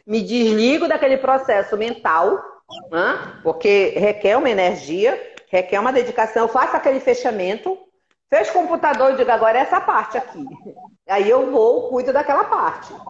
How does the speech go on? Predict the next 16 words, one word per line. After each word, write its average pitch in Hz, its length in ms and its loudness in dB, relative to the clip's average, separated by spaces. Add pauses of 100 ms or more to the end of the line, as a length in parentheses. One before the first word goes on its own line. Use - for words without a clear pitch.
(340)
E 214 80 0
aí, 220 240 4
olha, 196 240 4
dá 226 220 0
pra... 269 260 -4
então 233 260 0
assim, 247 400 -4
eu 220 200 4
vou 233 280 2
durante 262 560 -2
o 208 60 -8
dia 208 380 -2
lidando 247 840 0
com 302 260 -6
várias 233 360 2
situações. 226 760 -4